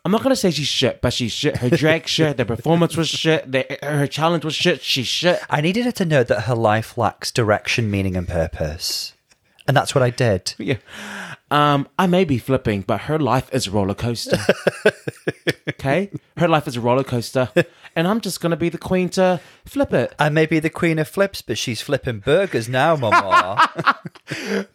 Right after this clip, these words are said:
Speaker 1: Miss Maya's amazing. And also, as she's cleaning the mirror, Morphine's saying, "Oh, you know, sh-, that was a lovely message." <laughs> Miss Maya was like, "Ah, girl, you didn't even like her."
Speaker 2: I did think that was quite funny because I do think she clocked her there.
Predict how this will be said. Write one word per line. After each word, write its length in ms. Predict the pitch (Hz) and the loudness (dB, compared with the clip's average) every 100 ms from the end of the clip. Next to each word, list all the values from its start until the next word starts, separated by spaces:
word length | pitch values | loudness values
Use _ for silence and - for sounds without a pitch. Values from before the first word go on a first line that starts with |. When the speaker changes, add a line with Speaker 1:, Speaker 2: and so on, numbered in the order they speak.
| 403 | -2
Speaker 1:
Miss 220 | 403 320 277 | -2 -2 -4
Maya's 600 | 277 285 294 311 254 202 | 0 2 4 2 2 2
amazing. 560 | 190 202 233 233 214 - - 175 | 2 2 2 0 -2 -4 -12 -8
And 120 | 226 220 | -2 2
also, 420 | 262 269 190 156 | 2 2 2 2
as 180 | - 180 | 2 2
she's 140 | 185 175 | 0 -10
cleaning 580 | - 220 208 202 196 185 | -6 0 2 2 0 0
the 100 | 180 | 0
mirror, 480 | 170 165 143 120 131 | 0 2 2 2 0
Morphine's 560 | 143 151 - 143 131 | 0 -2 -2 -6 -4
saying, 200 | 139 123 - | -4 -4 -2
"Oh, 100 | 151 | -4
you 120 | 135 | -2
know, 120 | 127 | -4
sh-, 80 | 120 147 | -6 -8
that 100 | 147 | -6
was 140 | 135 | -4
a 40 | 139 | -2
lovely 340 | 139 127 139 | -2 -2 -2
message." 600 | 131 131 - 139 127 113 - - | -2 -2 -2 -2 -2 -2 -12 -20
<laughs> 160 | - - | -14 -2
Miss 220 | 208 196 | -2 0
Maya 300 | 202 226 240 | 2 4 2
was 100 | 220 | 2
like, 200 | 220 - | -2 2
"Ah, 220 | 302 277 - _ _ _ - | 2 0 -4 _ _ _ -4
girl, 160 | 262 381 | 0 0
you 160 | 381 | -2
didn't 160 | 403 359 | -2 0
even 200 | 285 247 | 0 4
like 240 | 233 320 | 2 2
her." 300 | - 151 131 | 0 0 2
Speaker 2:
I 100 | 151 | 2
did 400 | 151 - 156 151 | 0 0 2 2
think 360 | - 151 143 - | 0 -2 -2 0
that 160 | 127 143 | 0 0
was 120 | 135 | -6
quite 320 | - 120 131 | 0 0 0
funny 400 | - 143 127 107 | 2 2 2 -4
because 260 | 95 107 131 | -4 -2 0
I 80 | 113 | 0
do 300 | - 123 120 | 0 0 0
think 220 | 117 104 | -2 -2
she 160 | 120 | -8
clocked 460 | - 127 110 - - | -2 0 0 -2 -4
her 80 | 95 | 0
there. 240 | 104 156 | 2 0